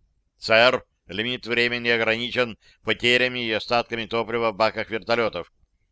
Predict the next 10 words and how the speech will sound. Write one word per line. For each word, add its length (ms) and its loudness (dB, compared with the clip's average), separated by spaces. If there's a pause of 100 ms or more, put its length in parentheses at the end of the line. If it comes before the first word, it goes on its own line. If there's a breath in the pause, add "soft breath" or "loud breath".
(120)
Контрольное 600 0
время 280 0
прошло. 560 -4 (440)
Ты 140 2
отступаешь 680 0
вертолетом 760 -2
вне 300 -4
зависимости 680 -6
от 160 -6
того, 320 -2